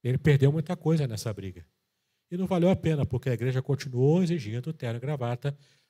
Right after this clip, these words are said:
nos cultos de ceia para os pastores e para os seminaristas. Perdeu a guerra.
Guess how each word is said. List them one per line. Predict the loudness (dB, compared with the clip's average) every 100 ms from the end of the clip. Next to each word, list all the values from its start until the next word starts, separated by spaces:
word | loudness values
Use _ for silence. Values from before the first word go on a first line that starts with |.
| _
nos | -4 -2
cultos | 0 -2
de | -2
ceia | -4 -2 -2
para | -4
os | -8
pastores | -6 -4 0 0 -2 -16 -20 _ _ _ _ _ _ _ _ _ _ _ _ _ _ _ _ _ _ _ -18
e |
para | -14
os | -8
seminaristas. | -8 -4 -4 -6 -10 -14 -18 _ _ _ _ _ _ _ _ _ _
Perdeu | -6 -2 0
a |
guerra. | 0 2 0